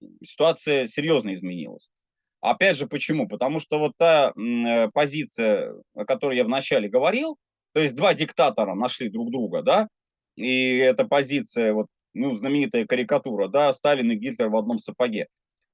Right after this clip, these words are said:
А, и эта позиция, она, в принципе, как бы вот совпадала с теми представлениями, которые многие эмигранты разделяли.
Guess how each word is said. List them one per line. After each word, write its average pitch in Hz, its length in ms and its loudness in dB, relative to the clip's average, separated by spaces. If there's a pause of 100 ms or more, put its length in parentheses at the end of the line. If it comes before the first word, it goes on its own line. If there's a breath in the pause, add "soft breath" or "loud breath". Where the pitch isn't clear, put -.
(140)
А, 120 540 6
и 131 80 -4
эта 165 260 2
позиция, 151 600 2
она, 143 200 4
в - 60 -6
принципе, 113 800 0
как 113 200 -2
бы 110 120 -4
вот 107 180 -6
совпадала 135 680 0
с - 100 -20
теми 113 220 -2
представлениями, 107 840 -2
которые 104 400 -4
многие 110 340 -2
эмигранты 107 480 -2
разделяли. 165 520 -2